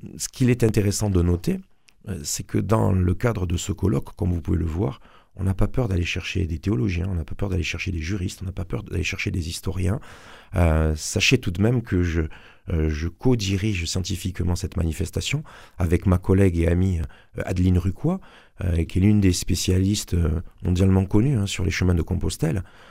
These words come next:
En ce qui la concerne, le, le monde, en tant que médiéviste, s'arrête en quatorze cent quatre-vingt-douze. Et moi, je suis un spécialiste de la communication digitale.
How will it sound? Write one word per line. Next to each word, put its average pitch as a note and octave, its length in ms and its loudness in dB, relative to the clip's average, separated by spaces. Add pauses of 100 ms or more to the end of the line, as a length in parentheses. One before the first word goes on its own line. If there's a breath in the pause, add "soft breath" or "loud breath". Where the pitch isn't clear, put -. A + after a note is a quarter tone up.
(200 loud breath)
En G#2+ 60 -2
ce - 80 -4
qui B2 140 0
la A#2 100 2
concerne, A#2+ 460 2
le, F#2+ 360 2
le F2 180 4
monde, B2 220 2
en G2+ 80 2
tant F#2 140 0
que F2+ 100 -2
médiéviste, F2 480 2
s'arrête G2 360 -2
en F2 80 -2
quatorze F#2+ 360 0
cent F2+ 160 -4
quatre-vingt-douze. F2+ 720 -2 (460 loud breath)
Et F2+ 40 0
moi, A2+ 120 6
je B2 100 2
suis G#2+ 240 2
un G2 60 6
spécialiste G#2+ 800 2
de G2+ 120 4
la G2 80 4
communication G#2 600 2
digitale. G#2+ 500 0